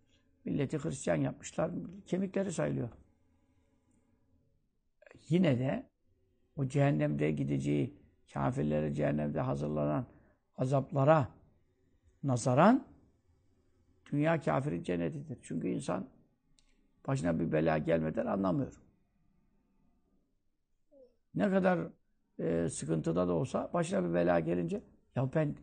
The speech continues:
evvelce ne rahatmışım." diyor. Halbuki rahat değil ama işte. Hep beteri var, hep beteri var. Yani hapishanedeki adam, "Ben ne kadar sıkıntıdayım." diyor. Halbuki işkence yapmıyorlar sonra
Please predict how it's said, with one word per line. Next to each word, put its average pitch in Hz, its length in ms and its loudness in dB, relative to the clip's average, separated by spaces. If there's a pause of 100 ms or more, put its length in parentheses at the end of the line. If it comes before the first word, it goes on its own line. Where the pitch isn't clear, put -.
(400)
evvelce 170 360 2
ne 208 120 2
rahatmışım." 147 520 0
diyor. 117 280 -12 (420)
Halbuki 135 480 -4
rahat 131 280 -4
değil 320 180 0
ama 359 180 -4
işte. - 200 -6 (800)
Hep 262 280 4
beteri 175 360 6
var, 117 260 -4
hep 214 260 2
beteri 165 360 2
var. 139 200 -8 (3000)
Yani 120 240 -8 (220)
hapishanedeki 170 760 0
adam, - 320 -2 (340)
"Ben - 140 0
ne 98 100 2
kadar 170 180 0
sıkıntıdayım." - 600 -6
diyor. - 200 -4 (220)
Halbuki 180 420 -2
işkence 185 380 -2
yapmıyorlar 156 480 0
sonra 202 420 -4